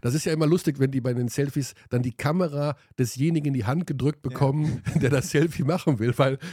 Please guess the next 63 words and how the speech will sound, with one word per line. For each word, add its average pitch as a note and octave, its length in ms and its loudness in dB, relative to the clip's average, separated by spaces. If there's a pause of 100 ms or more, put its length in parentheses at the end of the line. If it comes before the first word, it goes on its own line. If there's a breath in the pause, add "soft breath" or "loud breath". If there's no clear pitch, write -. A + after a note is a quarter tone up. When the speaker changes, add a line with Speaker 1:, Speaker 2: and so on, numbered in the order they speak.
(120)
Speaker 1:
Cuban E3 280 2
natürlich D3 260 2
die C#3+ 80 -4
viel C#3+ 160 0
bessere C#3+ 320 -2
Position C#3+ 600 0
für C3 100 -4
das A2+ 160 0
Speaker 2:
Ja. B2+ 60 -10
Speaker 1:
Selfie A#2+ 360 -2
hat. C3 140 -4
Speaker 2:
Aber F3 120 -4
bei E3+ 120 -6
Mark E3 260 -10
Cuban F3 180 -8
kannst D#3+ 200 -12
du D3+ 40 -12
dir C#3+ 120 -10
zumindest C#3 320 -14
sicher C#3+ 180 -10
sein, B2+ 160 -12
dass C3 140 -12
er C3 80 -10
das B2 180 -14
Handy C#3 220 -10
nicht C3+ 120 -14
klauen A#2+ 320 -12
wird. D#3+ 140 -2
Speaker 1:
<laughs> - 760 -4
Speaker 2:
Weil D3+ 160 -2
er E3 80 -8
könnte G3+ 240 -4
sich F#3 120 -4
die F#3 120 -6
Firma F3 400 -8
kaufen. A2 360 -6
Speaker 1:
Ja, C#3+ 300 4
aber C3+ 160 2
ich C#3 80 -2
fänd's - 220 0
mal F3 100 0
ganz D#3 280 -4 (180)
cool, A#3+ 360 6 (300 soft breath)
irgendwie F3+ 720 2
so, D#3 260 -4 (220 loud breath)
zumindest G#3 340 0
mal F#3+ 120 2
für E3+ 100 0
die E3+ 100 -2
ersten E3+ 280 -4
fünf A3 240 -2
Sekunden F3+ 340 0
anzudeuten, E3 640 0
okay, D#3 220 0
ich D3 120 -2
nehm's C3+ 220 0
Handy B2 240 0
mit. A2 260 -2 (160)
Speaker 2:
Ja, G#2 60 -16
ja. G2+ 200 -14
Speaker 1:
Irgendwie B2+ 260 0
so A2 100 -2
ein, A2 180 -4